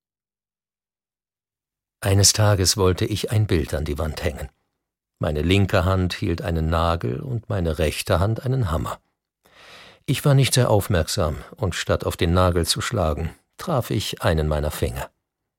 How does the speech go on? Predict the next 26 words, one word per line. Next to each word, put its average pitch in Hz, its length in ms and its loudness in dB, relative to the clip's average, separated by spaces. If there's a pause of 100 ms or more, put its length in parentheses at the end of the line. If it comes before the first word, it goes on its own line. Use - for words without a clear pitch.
(800)
Die 101 160 2
rechte 127 440 2
Hand 127 240 2
legte 113 300 2
sofort 123 560 0
den 135 180 2
Hammer 117 260 2
nieder 92 440 0 (220)
und - 220 -6
kümmerte 87 440 2
sich 107 220 -2
um 123 100 0
die 143 100 -2
linke, 117 460 -2
als 104 380 -2
ob 175 180 -2
sie 143 160 0
sich 123 380 -6
um 131 100 2
sich 123 220 -2
selbst - 340 -4
kümmern 64 380 -6
würde. - 300 -10 (1200)
Meine 87 320 0
rechte - 380 0
Hand 123 280 -2